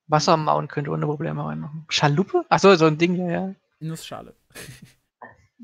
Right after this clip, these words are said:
Speaker 2: Ähm.
Speaker 1: Also es gibt, es gibt viel Potenzial, was man machen kann. Also in, in meinem Kopf bild, bild ich mir halt wirklich so ein Unterwasser-Ding mit keine andere Sachen richtig an, wo das Meerspiegel runtergang ist, so ein bisschen mit Ohr, mit den Sachen und dann viel Unterwasser, extra Designs,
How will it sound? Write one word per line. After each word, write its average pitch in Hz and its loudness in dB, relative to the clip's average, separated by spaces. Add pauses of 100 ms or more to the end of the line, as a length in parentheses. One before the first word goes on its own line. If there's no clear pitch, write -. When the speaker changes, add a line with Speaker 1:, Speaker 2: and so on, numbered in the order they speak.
Speaker 2:
Ähm. 147 -10
Speaker 1:
Also 240 4
es - 4
gibt, - 0
es 226 2
gibt 262 2
viel 285 4
Potenzial, 214 6
was 208 4
man 202 4
machen 196 0
kann. 190 2
Also 160 2 (400)
in, 196 -4
in 208 0
meinem 226 6
Kopf - 2
bild, 190 -6
bild 214 0
ich - -6
mir 185 4
halt 180 4
wirklich 185 2
so 202 0
ein 180 0
Unterwasser-Ding 165 0
mit 160 -4
keine 170 2
andere 165 -2
Sachen 160 -6
richtig 160 -8
an, 151 -4
wo 151 0
das 147 -2
Meerspiegel 160 2
runtergang 170 2
ist, 160 -4
so 175 -2
ein 151 -4
bisschen 160 -2
mit 156 -6
Ohr, 165 4
mit 156 -4
den 160 -4
Sachen 156 -2
und 160 -10
dann 156 -6
viel 175 -2
Unterwasser, 156 0
extra 160 -4
Designs, 160 -4